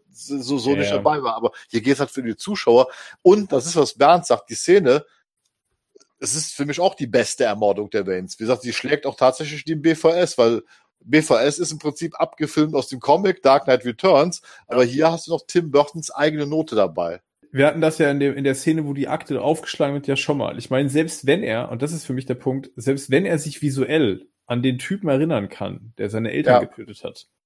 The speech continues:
Speaker 2: wir reden ja jetzt von einem Zehnjährigen, ne?
Speaker 1: Richtig.
Speaker 2: Der in dem Augenblick halt völlig traumatisiert wird für sein Leben, dass der danach,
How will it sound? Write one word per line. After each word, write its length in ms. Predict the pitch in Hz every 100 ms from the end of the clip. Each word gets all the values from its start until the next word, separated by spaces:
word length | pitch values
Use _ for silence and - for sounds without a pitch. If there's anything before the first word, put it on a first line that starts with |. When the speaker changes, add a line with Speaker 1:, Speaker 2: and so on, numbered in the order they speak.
| _ _ _ _ _ _
Speaker 2:
wir 140 | 110
reden 240 | 113 135 139
ja 60 |
jetzt 200 | 127 127
von 180 | - 113
einem 120 | 113
Zehnjährigen, 840 | - - 135 117 95 95 85 85 _ _
ne? 140 | 104 110 110
Speaker 1:
Richtig. 300 | 196 - 127
Speaker 2:
Der 100 | 107
in 100 | 113
dem 220 | 113 117
Augenblick 440 | 113 123 123 127 -
halt 200 | 113 113
völlig 340 | - 131 123
traumatisiert 720 | - 131 123 120 120 113 135
wird 100 | 113
für 160 | - 117
sein 160 | 113
Leben, 480 | 110 113 - 110 135 _ _ _
dass 220 | 120 117
der 160 | 127 135
danach, 600 | 131 123 135 135 143